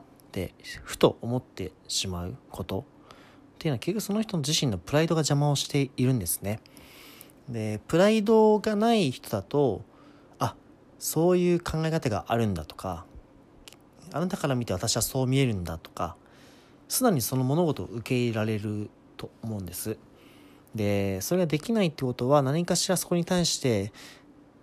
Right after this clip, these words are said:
否定された気持ちになったりとか、えー、物事をネガティブに受け取ってしまって、えー、なんだろう、自分の中に負の感情を抱いてしまう。で、結局それも全てプライドが邪魔をしてるんじゃないかなっていうのが、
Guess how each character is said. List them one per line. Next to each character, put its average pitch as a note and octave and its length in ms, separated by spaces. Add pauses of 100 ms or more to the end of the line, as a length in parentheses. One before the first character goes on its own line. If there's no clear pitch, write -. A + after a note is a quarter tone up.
否 - 120
定 C#3+ 220
さ B2+ 180
れ B2+ 80
た B2 120
気 - 120
持 A#2 120
ち - 180
に A2 60
な A2+ 100
っ A2 40
た - 160
り E2+ 60
と E2+ 80
か、 A2+ 300 (400)
え F2 480
ー、 - 40
物 F3 140
事 A3+ 140
を - 20
ネ C3 80
ガ F3 100
テ - 60
ィ B2+ 40
ブ G2+ 60
に G2 60
受 G#2+ 60
け B2+ 60
取 A2+ 120
っ - 20
て - 120
し - 160
ま A2 80
っ A2 40
て、 C#3+ 420 (320)
え F#2 680
ー、 - 20
な A#2+ 80
ん G2 40
だ F2 80
ろ D#2+ 180
う、 - 40 (840)
自 D3 100
分 E3 80
の F#3 120
中 D#3+ 60
に C3 60
負 - 140
の E3+ 100
感 A2+ 240
情 G2 180
を F2+ 240
抱 G#2+ 140
い F#2+ 40
て - 80
し - 140
ま D2+ 120
う。 G2 80 (600)
で、 C3+ 60
結 F#3+ 180
局 - 80
そ - 140
れ A3 80
も A3+ 80
全 A3+ 260
て D3+ 240
プ - 180
ラ D#3 80
イ D#3 100
ド D3+ 360
が D3 120
邪 B2+ 180
魔 C#3 160
を C3+ 60
し - 140
て C#3+ 100
る D3 140
ん C3 60
じ A2 100
ゃ - 20
な F#2+ 100
い F#2 60
か F#2+ 100
な F#2 120
っ - 40
て - 180
い - 20
う - 20
の D#3+ 60
が、 F#3 340